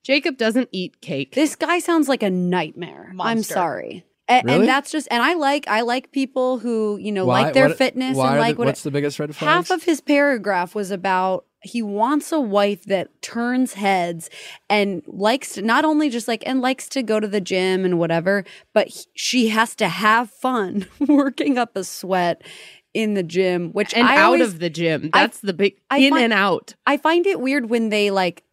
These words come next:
Speaker 2: have to mention that they, like, need someone who fitness is a high priority instead of just saying that, like,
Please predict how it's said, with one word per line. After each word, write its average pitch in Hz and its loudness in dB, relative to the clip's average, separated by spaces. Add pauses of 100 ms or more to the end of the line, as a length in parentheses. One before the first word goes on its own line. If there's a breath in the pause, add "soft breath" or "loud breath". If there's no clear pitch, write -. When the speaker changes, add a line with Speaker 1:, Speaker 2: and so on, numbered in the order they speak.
(220)
Speaker 2:
have 214 -2
to 214 -2
mention 196 -2
that 196 2
they, 185 0
like, 175 0
need 185 -4
someone 208 0
who 202 0
fitness - -2
is 185 -4
a 175 -6
high 165 -2
priority 165 -2 (220 loud breath)
instead 247 2
of 233 -6
just 233 -4
saying 214 0
that, 190 -2
like, 170 -2